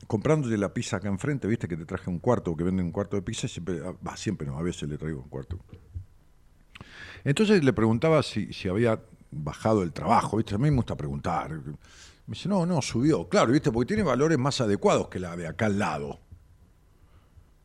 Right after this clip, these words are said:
La, no, la, la Roma.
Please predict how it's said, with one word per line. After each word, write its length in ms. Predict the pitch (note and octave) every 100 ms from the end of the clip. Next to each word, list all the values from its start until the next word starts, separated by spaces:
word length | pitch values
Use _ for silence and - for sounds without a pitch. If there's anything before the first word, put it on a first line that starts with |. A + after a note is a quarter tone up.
| _ _ _ _ _ _ _ -
La, 160 | A2+ G#2+
no, 180 | A#2 G#2+
la, 180 | - - - _ - - - - -
la 280 | - - - - - - -
Roma. 540 | - D#3+ A3 A2+ G2+